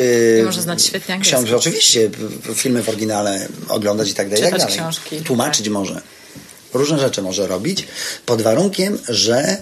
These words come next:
Speaker 1: kontroluje sytuację informacji zwrotnej. Znaczy, angażuje się w takie działalności,
Speaker 2: Mhm.
Speaker 1: gdzie nie, nie będzie jakiegoś takiego negatywnego usta, czyli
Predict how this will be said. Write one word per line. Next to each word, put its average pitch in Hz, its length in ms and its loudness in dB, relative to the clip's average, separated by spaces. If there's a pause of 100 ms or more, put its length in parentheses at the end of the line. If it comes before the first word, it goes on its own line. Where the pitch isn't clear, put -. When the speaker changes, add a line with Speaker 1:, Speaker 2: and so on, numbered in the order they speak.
(320)
Speaker 1:
kontroluje 131 840 2
sytuację 123 580 0
informacji 117 440 -2
zwrotnej. 107 380 -2
Znaczy, 107 400 -4
angażuje 117 340 0
się 85 100 -6
w - 60 -10
takie - 400 2 (200)
działalności, 107 540 0
Speaker 2:
Mhm. 113 160 -4
Speaker 1:
gdzie 127 240 6 (360)
nie, 131 160 0 (140)
nie 143 140 2
będzie 147 260 4
jakiegoś 120 240 0
takiego 113 280 0
negatywnego 107 540 -2
usta, 95 220 -6
czyli 101 280 -4